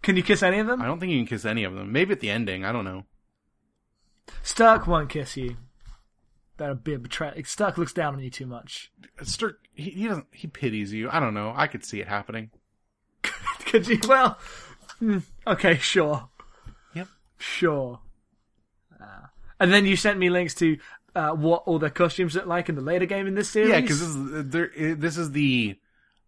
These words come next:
Speaker 2: oh, what's it called? I think it
Speaker 1: The Arland
Speaker 2: Yeah, the
Speaker 1: series.
Speaker 2: Arland trilogy. Uh, 'cause apparently they've made enough of these games that they do them in trilogies now, like S N K games.
Speaker 1: Yep. And they, they keep the characters for three games.
Speaker 2: Yep.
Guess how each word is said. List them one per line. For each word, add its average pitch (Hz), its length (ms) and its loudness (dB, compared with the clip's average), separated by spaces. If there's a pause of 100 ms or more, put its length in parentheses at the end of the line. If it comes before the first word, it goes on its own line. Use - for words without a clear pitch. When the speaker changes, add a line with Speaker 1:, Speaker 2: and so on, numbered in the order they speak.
(100)
Speaker 2:
oh, 113 540 -2
what's 113 240 -6
it 123 100 -8
called? 107 480 -6
I - 140 -12
think - 300 -6
it 175 160 -2
Speaker 1:
The 165 80 0
Arland 165 480 4
Speaker 2:
Yeah, 135 160 2
the 120 100 -2
Speaker 1:
series. - 80 -10
Speaker 2:
Arland 131 540 4
trilogy. 101 600 -4 (480)
Uh, 104 260 -6
'cause 104 220 -10
apparently 117 460 -2
they've 107 300 -4
made 110 180 -2
enough 110 240 -2
of 110 40 -6
these 104 140 -6
games 107 240 -4
that 113 60 -8
they 107 100 -4
do 113 200 -4
them 104 200 -4
in 101 80 -6
trilogies 101 580 -6
now, 98 220 -4
like 98 220 -8
S 101 180 -8
N 98 120 -10
K 101 220 -6
games. 98 440 -12 (680)
Speaker 1:
Yep. 214 160 -2 (1400)
And 165 120 0
they, 165 140 2
they 180 180 0
keep 247 180 0
the - 60 0
characters 175 360 0
for 143 60 -10
three 165 200 -2
games. 127 360 -8
Speaker 2:
Yep. 147 160 -10